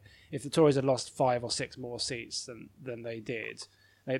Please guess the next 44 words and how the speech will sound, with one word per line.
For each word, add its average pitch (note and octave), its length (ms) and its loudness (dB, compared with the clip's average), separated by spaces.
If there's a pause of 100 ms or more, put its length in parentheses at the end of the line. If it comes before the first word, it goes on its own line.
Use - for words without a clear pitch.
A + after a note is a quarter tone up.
(140)
I C3 60 -4
don't B2 200 -2
see B2 100 -4
how B2 120 6
they A#2 140 2
necessarily A2+ 640 2
would A2+ 100 -6
have G#2+ 100 -10
got B2 200 -4
their A2+ 160 -6
Queen's A#2+ 300 -6
speech B2+ 320 -8
through. G#2+ 160 -12
Maybe D#3+ 200 6
not C#3 160 0
five C3+ 200 2
or B2+ 40 -4
six, - 320 -2
but B2+ 120 -8
they B2 80 -4
were B2 200 -6 (360)
almost C#3+ 420 6
on B2+ 80 0
the A#2+ 80 2
cusp - 340 2
of, A2+ 260 0 (640)
um, A2+ 380 2 (180)
genuinely B2+ 480 6
losing A#2 480 2
any A#2 300 -2 (240)
potential A#2+ 420 -2
majority A2+ 600 -2 (400)
there B2+ 120 2
was. B2+ 240 4
So, C#3 120 8
I C3 40 10
mean, C#3+ 140 6
Labour D3+ 500 8
surely D#3+ 340 6
will B2+ 100 4
feel C#3 320 8
confident, B2 560 0
and, A#2+ 200 -2 (440)
uh, C#3+ 120 0